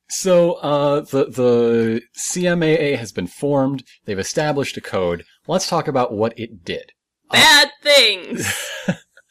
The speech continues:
Speaker 1: Well, yeah, the, the effects initially were huge. See, uh, only kid-focused books could continue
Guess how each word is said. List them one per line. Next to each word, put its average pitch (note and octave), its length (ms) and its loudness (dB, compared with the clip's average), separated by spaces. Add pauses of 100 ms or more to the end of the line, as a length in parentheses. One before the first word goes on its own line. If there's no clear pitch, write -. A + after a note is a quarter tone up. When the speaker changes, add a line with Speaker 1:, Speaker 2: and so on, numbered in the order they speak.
(480)
Speaker 1:
Well, A3+ 240 0
yeah, C#3 240 0
the, D#3+ 160 -2
the E3+ 200 0
effects F#3+ 480 -2
initially D3 420 -2
were B2+ 220 -2
huge. A#2 720 -6
See, D3+ 280 -4
uh, B2 340 0
only F3 380 -2
kid-focused D3+ 800 -4
books A2 260 -4
could A#2 180 -8
continue G#2+ 580 -6